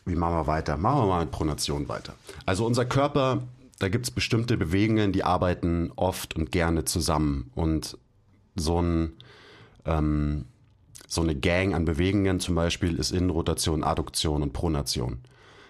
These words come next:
Das sind Bewegungen, die eben funktionieren gemeinsam. Und das ist auch gut so, weil so bewegen wir uns Menschen.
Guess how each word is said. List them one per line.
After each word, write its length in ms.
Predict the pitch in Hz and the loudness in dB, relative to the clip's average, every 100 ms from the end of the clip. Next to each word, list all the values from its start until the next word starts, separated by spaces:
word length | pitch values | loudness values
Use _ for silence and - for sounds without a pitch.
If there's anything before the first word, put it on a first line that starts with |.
| - | -10
Das 140 | 82 | -4
sind 160 | - 85 | -2 0
Bewegungen, 540 | 87 80 90 87 82 | 0 2 2 2 0
die 400 | 80 80 80 80 78 - - - _ - | 0 0 2 0 -4 -16 -20 -20 _ -2
eben 220 | 120 73 | 0 0
funktionieren 640 | - 82 - 80 85 90 | -2 -2 0 0 2 2
gemeinsam. 720 | 82 80 78 82 85 76 64 64 - - _ _ _ - | 2 2 2 2 2 0 -2 -4 -8 -20 _ _ _ -6
Und 360 | 80 76 - - | -4 -2 -4 -4
das 140 | 76 | -2
ist 100 | 76 | 0
auch 160 | 85 - | 0 2
gut 220 | 120 123 | 2 2
so, 260 | 76 65 - | 0 -2 -2
weil 140 | 73 | -2
so 220 | 69 80 | 0 0
bewegen 420 | 76 78 85 92 | 0 0 2 2
wir 140 | 78 67 | 2 0
uns 180 | 71 - | -2 0
Menschen. 460 | 76 78 - 64 | 0 0 -2 -4